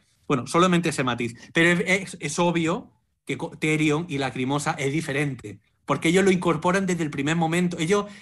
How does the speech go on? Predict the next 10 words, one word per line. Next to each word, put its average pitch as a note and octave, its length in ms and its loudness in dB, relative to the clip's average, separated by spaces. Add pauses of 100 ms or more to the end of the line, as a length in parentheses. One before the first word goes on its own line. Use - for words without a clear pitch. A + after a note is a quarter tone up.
(120)
es F3 140 2
mucho G#3 320 2
más G3 240 2
evidente, E3+ 560 0
porque C3+ 280 -6
Tilo G3 280 0
compone F#3 480 -2
directamente F3 580 -2
y F3 100 2
arregla E3 440 -2